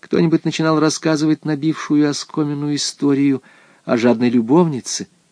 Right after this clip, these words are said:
доверчивом муже и спрятанном в бочке соблазнителе,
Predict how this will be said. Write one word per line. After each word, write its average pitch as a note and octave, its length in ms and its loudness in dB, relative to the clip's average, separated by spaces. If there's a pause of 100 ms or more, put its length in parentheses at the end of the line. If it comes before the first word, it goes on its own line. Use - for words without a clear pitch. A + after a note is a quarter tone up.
(300)
доверчивом A2+ 640 4
муже A2 500 2
и F#2+ 80 2
спрятанном A#2+ 720 0
в F2 160 -6
бочке G#2 480 0
соблазнителе, D3 960 -2